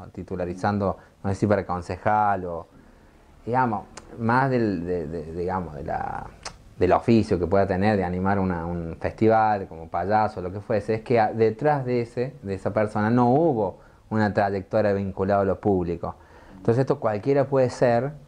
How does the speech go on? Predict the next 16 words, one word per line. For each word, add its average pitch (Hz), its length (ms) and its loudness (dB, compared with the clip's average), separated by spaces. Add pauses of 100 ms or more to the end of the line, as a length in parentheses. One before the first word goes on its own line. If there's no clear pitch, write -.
(560)
eh, 98 400 4
termina 101 1000 2
generando 107 380 2
un 113 80 0
concepto 113 420 -2
colectivo 120 680 2
de 104 120 -4
que, 67 680 -6
de 95 220 2
desprestigio 98 760 0
para 92 180 0
el 87 40 -4
que 92 120 -2
se 107 120 0
ha 98 40 0
formado, 104 920 0